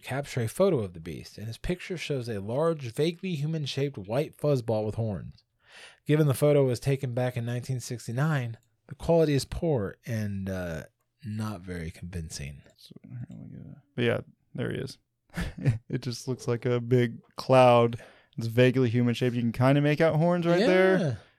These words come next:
Speaker 2: A little bit.
Speaker 1: And that would be about three hundred pounds,
Speaker 2: It
Speaker 1: all right.
Speaker 2: definitely doesn't look like anything you would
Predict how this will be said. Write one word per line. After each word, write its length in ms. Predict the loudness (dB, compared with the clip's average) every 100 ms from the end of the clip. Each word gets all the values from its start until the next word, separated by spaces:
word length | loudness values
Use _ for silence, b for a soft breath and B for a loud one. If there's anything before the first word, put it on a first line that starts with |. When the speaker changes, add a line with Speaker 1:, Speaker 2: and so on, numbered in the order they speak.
| _ _
Speaker 2:
A 40 |
little 260 | 2 4 6
bit. 280 | 6 6 4
Speaker 1:
And 80 | 0
that 100 | -2
would 140 | -2
be 100 | -4
about 260 | -2 -2 -2
three 140 | -4
hundred 180 | -4 -2
pounds, 340 | -4 -4 -4 0
Speaker 2:
It 60 |
Speaker 1:
all 60 | 4
right. 80 | 8
Speaker 2:
definitely 280 | 10 10
doesn't 260 | 8 6 8
look 140 | 6 6
like 280 | 6 6 6
anything 840 | 6 6 4 4 6 4 2 -2 -6
you 220 | 0 4
would 200 | 4